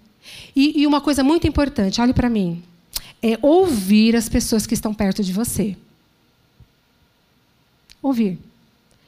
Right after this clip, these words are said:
É sentar com meu marido, "Rodrigo, fala um pouquinho na minha vida, vai, como é que eu tô me saindo nessa questão da, da raiva?" Mas vou, uma coisa por vez, só a raiva agora. <laughs> Né? Vou, me, fala pra mim,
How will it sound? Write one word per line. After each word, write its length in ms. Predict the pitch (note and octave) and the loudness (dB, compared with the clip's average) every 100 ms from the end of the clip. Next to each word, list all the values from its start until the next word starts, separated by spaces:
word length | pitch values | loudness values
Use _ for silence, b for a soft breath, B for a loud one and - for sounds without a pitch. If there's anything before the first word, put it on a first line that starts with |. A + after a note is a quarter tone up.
| b b b b | b b b b
É 60 | G3 | -2
sentar 360 | A3 G#3 C4 | 0 0 0
com 120 | B3+ A#3+ | 0 0
meu 140 | A3 | 0
marido, 600 | G#3 G3+ A3+ A#3+ B3 B3 A#3+ B B | 2 2 2 0 -2 -6 -10 B B
"Rodrigo, 540 | - G#3+ A#3+ G#3+ G#3 G3 _ b b b b b _ _ | -4 -2 -2 -4 -6 -10 _ b b b b b _ _
fala 220 | - D4 | -2 -2
um 20 | E4+ | 0
pouquinho 380 | C#4 C4 A#3+ | -2 -2 -2
na 80 | A3+ | -2
minha 160 | A3 G#3 | 0 0
vida, 300 | F#3+ G#3+ G#3+ | 0 0 0
vai, 240 | A3 A#3 | 0 -2
como 220 | G#3+ B3 C#4+ | 0 0 0
é 60 | |
que 100 | D4 | 0
eu 60 | C4+ | 0
tô 140 | B3+ | 2
me 120 | B3 | 2
saindo 440 | - B3 A3 A3 G#3+ | 2 2 2 4 2
nessa 260 | G#3+ D#3 | 2 0
questão 460 | G#3+ G#3 - G#3+ G3+ | -4 -8 -4 -2 0
da, 400 | G3 F#3+ F#3 G3+ | 0 -2 -4 -2
da 120 | F#3+ | -2
raiva?" 380 | F#3+ F#3 E3+ F3 | -2 -4 -4 -2
Mas 140 | F#3+ | -2
vou, 100 | G3+ | -2
uma 200 | B3 A3+ | -2 -4
coisa 240 | G#3+ C4+ D4+ | 0 0 2
por 180 | E4 C#4+ | 2 2
vez, 240 | G3 F3+ | 0 0
só 140 | G#3+ | 0
a 80 | B3 | 0
raiva 320 | A#3 A3+ G#3 | 0 0 0
agora. 400 | A3+ F#3+ F3 F3 - B B B B - | 0 -4 -8 -12 -18 B B B B -8
<laughs> 420 | B3+ - - - - B E4+ D4+ D4+ F#3+ | -8 -8 -14 -16 -18 B -16 -14 -14 -6
Né? 260 | A3+ A#3+ A#3+ - | -2 -2 -4 -8
Vou, 120 | C4 C4 | -4 -2
me, 100 | C#4 | -4
fala 360 | - C#4+ C#4+ | -4 -2 -2
pra 140 | B3 G#3+ | -2 -2
mim, 340 | G3 F#3+ | -2 -2